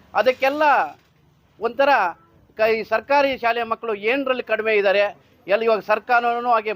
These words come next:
ಮಧ್ಯಾಹ್ನದ ವ-, ಬಿಸಿ ಊಟ ಹಿಡಿದು ಎಲ್ಲ ಸರ್ಕಾರನೂ ಮಾಡ್ತಾ ಇದೆ. ಅದ್ರ ಮಧ್ಯದಲ್ಲಿ ಇಂತಹ ನಮ್ಮ ದಾನಿಗಳು ನಮ್ಮ ತಾಲೂಕಿನಲ್ಲಿ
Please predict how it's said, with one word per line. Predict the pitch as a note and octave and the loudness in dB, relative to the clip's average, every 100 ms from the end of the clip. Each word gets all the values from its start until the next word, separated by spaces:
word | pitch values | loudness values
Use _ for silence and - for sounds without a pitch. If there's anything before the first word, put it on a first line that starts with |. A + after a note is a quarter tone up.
| F#3+ | -4
ಮಧ್ಯಾಹ್ನದ | G3 A3 G#3+ G#3+ G3 | -2 0 0 -2 -2
ವ-, | F#3 _ - E3 | -6 _ -16 -8
ಬಿಸಿ | G3+ A#3 G#3+ | -6 -6 -4
ಊಟ | G#3+ A3 | 0 2
ಹಿಡಿದು | G3 G3 G3 F#3 - - E3+ | 2 2 0 -2 -8 -6 0
ಎಲ್ಲ | A3+ C4 C4 | 2 4 2
ಸರ್ಕಾರನೂ | A3 A#3+ B3+ B3 B3 G#3+ | -2 0 0 2 0 -2
ಮಾಡ್ತಾ | G#3+ F#3 C#3 | -2 -4 -6
ಇದೆ. | G#2 _ _ _ - G3 | -10 _ _ _ -4 -2
ಅದ್ರ | A#3+ A3 | 0 0
ಮಧ್ಯದಲ್ಲಿ | B3 C4+ D4 C#4 A#3 G3+ G3+ _ - A3+ | -2 0 -2 0 0 -2 -6 _ -14 -10
ಇಂತಹ | C4 C4+ B3+ A3+ F3 _ - | 0 4 4 2 -2 _ -10
ನಮ್ಮ | F#3+ G#3+ G3 F3 D#3 F#3 | -8 -4 -4 -4 -2 0
ದಾನಿಗಳು | A#3 B3 A3 G#3 D#3+ D3+ _ _ _ _ _ _ _ - | 0 0 -2 -2 -2 -6 _ _ _ _ _ _ _ -6
ನಮ್ಮ | F#3+ G#3 G#3+ | -4 0 2
ತಾಲೂಕಿನಲ್ಲಿ | A#3 C4 B3+ A#3+ A3+ | 2 2 -2 -2 0